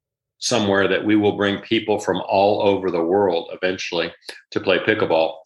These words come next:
as pickleball grows internationally. It's now in sixty-two countries, according to the I F P and my friend Pat Murphy. And so we do pickleball trips now that are outbound, meaning we take people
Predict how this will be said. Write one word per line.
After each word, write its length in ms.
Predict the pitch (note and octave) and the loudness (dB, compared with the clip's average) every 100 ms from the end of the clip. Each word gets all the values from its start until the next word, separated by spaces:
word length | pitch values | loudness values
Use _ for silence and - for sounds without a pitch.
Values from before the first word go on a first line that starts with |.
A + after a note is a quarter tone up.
| - | -4
as 280 | F#2+ F#2 - | 0 0 0
pickleball 540 | - G2 F2+ F2 - - | 0 2 2 2 0 -4
grows 520 | F#2+ F#2 F2+ E2+ - A2 | 0 2 0 -2 -4 -4
internationally. 640 | F#2+ F2 G2+ F#2 - E2+ | -2 0 0 0 -4 -6
It's 160 | - G#2 | -4 0
now 300 | F#2+ F2 - - - - - - | 2 0 -2 -16 -20 -20 -18 -4
in 200 | G2+ F2+ | -4 -2
sixty-two 800 | - - A2+ - G#2 - G#2+ G2 | 0 0 0 2 0 2 0 0
countries, 520 | A2 G#2 - F#2 G2 | -2 -2 0 -2 -2
according 340 | F#2 G2 F2+ | -4 -2 -2
to 80 | F2 | -2
the 140 | F2+ F2+ | 0 0
I 180 | G2 | 0
F 100 | F2+ - | -2 -4
P 320 | G#2 F#2+ F2+ _ _ | -8 -8 -10 _ _
and 120 | G2 | -8
my 140 | F#2 E2 | -4 -4
friend 260 | G2 F#2 E2+ | -2 -2 -2
Pat 240 | E2 G2 | -2 0
Murphy. 380 | G#2 G2+ F2+ F2 | 0 0 0 -2
And 140 | F2 | -4
so 400 | - F#2+ E2+ E2 _ _ _ _ - | 0 2 0 -2 _ _ _ _ -4
we 180 | A2 G#2 | 0 2
do 200 | F#2+ - | 0 2
pickleball 420 | A2+ G#2 F#2 F2+ | 0 2 0 0
trips 340 | - F#2+ - | 0 -2 -2
now 380 | F#2+ A#2 G#2+ G2 | 0 2 2 0
that 220 | G2+ G2+ | 0 0
are 160 | F#2+ - G#2+ | 0 0 2
outbound, 640 | C#3+ - F#2 E2 F#2+ G2 | 2 0 -2 -2 -4 -4
meaning 340 | G2+ F#2 F#2 | -2 0 0
we 100 | F#2 | -2
take 300 | F2+ G2+ G2 | 0 -2 -2
people 540 | - F#2+ F#2+ F2+ F2+ | -4 -4 0 -2 -2